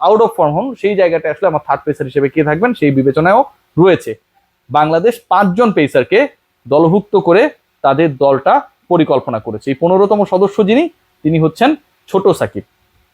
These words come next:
তানজিম সাকিবকে পনেরোতম সদস্য হিসেবে বিবেচনা করা হয়েছে, কারণ বাংলাদেশ শুধুমাত্র মূল পর্বে চারটা ম্যাচ খেলবে এরকমটা না, ভারতের সাথে টিম টাইগার্সের আপনারা সবাই জানেন যে বিশ্বকাপ শুরু হওয়ার আগে একটা প্রস্তুতি ম্যাচ রয়েছে,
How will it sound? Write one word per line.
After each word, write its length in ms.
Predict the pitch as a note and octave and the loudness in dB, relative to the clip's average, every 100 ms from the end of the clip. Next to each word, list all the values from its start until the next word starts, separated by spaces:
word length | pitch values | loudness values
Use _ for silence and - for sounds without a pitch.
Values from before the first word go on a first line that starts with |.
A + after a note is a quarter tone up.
| _ _ - | _ _ -2
তানজিম 340 | D#3+ D#3+ F#3+ | 2 4 2
সাকিবকে 500 | E3 D#3 D#3 - C#4+ - _ _ | 0 -2 -4 -2 -2 -4 _ _
পনেরোতম 440 | F3 G3 F3+ C#3 B2+ | 0 2 2 0 -4
সদস্য 380 | B2+ C3+ - | -2 -4 -2
হিসেবে 420 | D3 C#3+ E3+ G#3+ D4 _ _ | -2 -2 0 0 0 _ _
বিবেচনা 400 | C3+ F3+ F#3 E3 | 0 2 2 0
করা 200 | D#3 E3 D#3+ | 0 0 2
হয়েছে, 240 | E3+ B3+ | 0 -2
কারণ 240 | F#3 C3 | -4 -4
বাংলাদেশ 500 | A2+ D3+ G#3 G3 E3 A3+ - | -2 0 2 0 0 -4 -6
শুধুমাত্র 420 | D#3+ F3+ E3 - C#4+ D4 _ _ - | -6 -4 -4 0 0 0 _ _ -6
মূল 300 | D3+ G3 B3+ | 0 2 2
পর্বে 260 | B3+ B3 A3+ | 2 2 2
চারটা 260 | F#3 - | 0 -2
ম্যাচ 140 | D#3 D3 | -4 -4
খেলবে 160 | D3+ D3 | -4 -2
এরকমটা 320 | C#3 C#3 B2+ | -2 -4 -6
না, 160 | D#3 C4+ _ _ _ | -4 -4 _ _ _
ভারতের 420 | - C3 F#3 G3+ A3+ | -4 0 2 2 0
সাথে 260 | G#3+ A#3+ | 0 -4
টিম 220 | - D#3+ | -2 -2
টাইগার্সের 540 | D3 C3+ C#3 D#3+ D#3+ G#3+ | 0 2 2 0 2 0
আপনারা 240 | - C#3+ - | 0 -2 0
সবাই 260 | F3 A3+ | 2 2
জানেন 280 | F#3+ D3+ A#3 C#4+ _ _ B2+ | 2 -2 -4 -8 _ _ -12
যে 60 | |
বিশ্বকাপ 480 | B2 F3+ - G3+ G3 - | -8 -8 -6 -4 -4 -2
শুরু 140 | F#3 | 0
হওয়ার 180 | F3+ F#3+ | 2 2
আগে 100 | F3+ | 2
একটা 160 | F3 E3+ | 0 -2
প্রস্তুতি 360 | E3+ - E3+ | -4 -4 -6
ম্যাচ 160 | E3 D3+ D#3+ | -6 -6 -2
রয়েছে, 320 | D#3 - A3+ | -2 0 -4